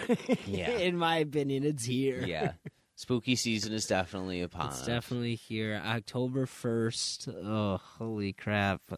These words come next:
Speaker 1: That means seventeen days
Speaker 2: Mm-hmm.
Speaker 1: until, mm, everyone's beloved person came to this world.
Speaker 2: Yeah, someone
Speaker 1: That's
Speaker 2: had
Speaker 1: right. Zac Efron, baby.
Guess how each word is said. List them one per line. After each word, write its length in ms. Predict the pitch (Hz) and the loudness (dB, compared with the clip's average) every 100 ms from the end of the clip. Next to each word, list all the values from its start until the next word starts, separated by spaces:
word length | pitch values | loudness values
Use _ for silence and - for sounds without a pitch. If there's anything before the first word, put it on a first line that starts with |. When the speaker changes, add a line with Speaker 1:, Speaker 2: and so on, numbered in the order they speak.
| - | -8
Speaker 1:
That 160 | 98 98 | -6 -4
means 260 | 104 101 | -4 -4
seventeen 600 | - 95 101 101 104 104 101 | -4 -2 -2 -2 0 0 0
days 360 | 95 95 92 | 2 2 0
Speaker 2:
Mm-hmm. 100 | 110 | 2
Speaker 1:
until, 560 | 98 90 95 92 90 92 - - - - _ 90 - - | 2 2 2 2 0 -2 -8 -20 -20 -20 _ -20 -12 -2
mm, 260 | 104 98 - - | 0 0 -2 -6
everyone's 800 | 107 104 107 104 104 104 98 - | -4 -2 0 0 0 -2 -4 -6
beloved 920 | 123 110 117 113 113 110 113 104 95 | -8 -4 0 2 2 2 2 0 -2
person 680 | - 110 98 - 95 92 95 | 0 2 0 -2 -2 -4 -6
came 300 | - 101 95 | -4 -2 -2
to 140 | - 95 | -2 -2
this 260 | 90 - | -2 -2
world. 440 | 98 92 90 85 95 | 0 0 0 -2 -2
Speaker 2:
Yeah, 840 | 101 95 90 85 85 87 92 104 | 2 2 4 2 2 0 -2 -2
someone 520 | 123 - 117 113 135 127 | -4 -2 2 2 2 2
Speaker 1:
That's 80 | 110 | 2
Speaker 2:
had 20 | |
Speaker 1:
right. 400 | 175 151 143 135 - - _ _ _ 131 | 2 4 2 0 -6 -20 _ _ _ -10
Zac 540 | 113 113 135 139 151 | -8 -2 0 0 0
Efron, 840 | 165 135 - 127 113 110 117 113 131 | 0 0 0 2 2 2 -2 -4 0
baby. 680 | 135 127 127 127 131 127 | 2 4 2 2 2 -2